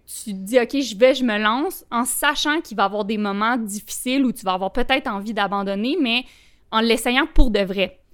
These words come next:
Puis essayer les choses pour de vrai, ça veut dire que tu vas pas arrêter au premier obstacle. Tu sais,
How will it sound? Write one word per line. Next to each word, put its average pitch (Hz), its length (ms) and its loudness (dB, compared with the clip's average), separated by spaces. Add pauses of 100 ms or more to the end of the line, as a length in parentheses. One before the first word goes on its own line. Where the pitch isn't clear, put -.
Puis - 160 -14
essayer 285 420 4
les 311 80 2
choses 277 280 -2
pour 220 220 0
de 208 100 0
vrai, 220 240 -2
ça 233 140 -4
veut 196 100 -6
dire 254 260 -6
que 240 140 -6
tu - 200 -12
vas 220 120 -2
pas 302 180 4
arrêter 262 300 0
au 240 40 0
premier 196 400 -4
obstacle. 202 560 -6
Tu - 80 -8
sais, 233 240 -4